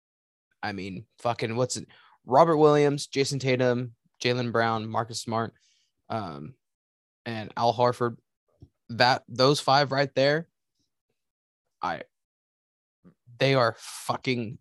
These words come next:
deadly. Um, it just turns out that, you know, Game Six wasn't Tatum's night, and, you know, they couldn't really, well, I mean, they just couldn't help but turn the ball over every fucking two seconds. But,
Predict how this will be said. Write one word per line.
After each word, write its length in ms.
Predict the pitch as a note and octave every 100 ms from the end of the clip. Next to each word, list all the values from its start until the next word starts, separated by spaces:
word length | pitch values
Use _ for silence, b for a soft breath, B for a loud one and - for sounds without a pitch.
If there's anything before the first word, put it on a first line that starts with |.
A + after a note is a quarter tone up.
| -
deadly. 440 | A#2 A2 F2 F#2+ - _ _ _ _ _ -
Um, 460 | A#2+ A2+ - - - _ _ _ _ _ -
it 80 |
just 200 | A#2+ A#2+
turns 300 | - C3 A#2+
out 240 | B2 A#2+ -
that, 280 | A#2 A2+ - _ _ _ _ _ -
you 100 | A#2+
know, 300 | A#2 A2+ A2 - C3
Game 260 | B2 A#2+
Six 340 | A2+ B2 A#2 -
wasn't 440 | A#2 A2+ A#2 A2+ _ _ _ _ -
Tatum's 400 | C3+ A#2+ A#2 A#2
night, 360 | A#2+ C3 C3+ -
and, 440 | A2+ G#2+ G#2+ A#2+ -
you 100 | A2+
know, 320 | G#2 G2+ G#2+ b b b -
they 60 | B2+
couldn't 240 | B2 G#2+
really, 340 | A#2 A2+ G2+ - _ _ _ _ _ _ _ _ _
well, 200 | E2+ E2+
I 60 | F2
mean, 220 | G#2+ A2 -
they 80 | G2
just 200 | G#2+ - _ _ _ _ _
couldn't 280 | - B2 -
help 240 | - B2
but 140 | F#2+ -
turn 160 | B2+
the 60 | A#2
ball 220 | A2 A2
over 220 | C3+ -
every 140 | G#2+ A#2
fucking 460 | - - - G#2+
two 160 | G#2+ A2+
seconds. 400 | - - C3+ -
But, 220 | - A2+